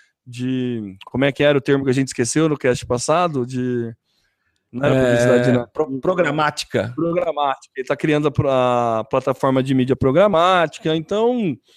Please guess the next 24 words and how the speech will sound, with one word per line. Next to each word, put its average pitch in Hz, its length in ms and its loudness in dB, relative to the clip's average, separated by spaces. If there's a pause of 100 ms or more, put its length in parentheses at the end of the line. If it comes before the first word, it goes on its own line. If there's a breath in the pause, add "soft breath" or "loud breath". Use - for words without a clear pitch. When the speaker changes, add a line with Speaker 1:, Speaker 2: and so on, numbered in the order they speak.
(360 soft breath)
Speaker 1:
vale 160 200 0
a 185 40 -4
pena 190 240 -2
olhar 180 200 2
com 175 140 -6
carinho 147 440 2
o 139 40 2
Snapchat 135 720 -4
aí. 143 180 2
Quem 170 200 2
não 185 260 4
usa 202 200 0
o 156 40 -4
Snapchat, 147 600 -4 (420 soft breath)
recomendo 160 580 -2
que - 80 -20
comece 139 440 -2
a 139 40 4
usar, 131 220 0
porque - 260 -8
é 147 320 0
bem 131 160 -2
legal 135 340 -2
também. 113 360 -6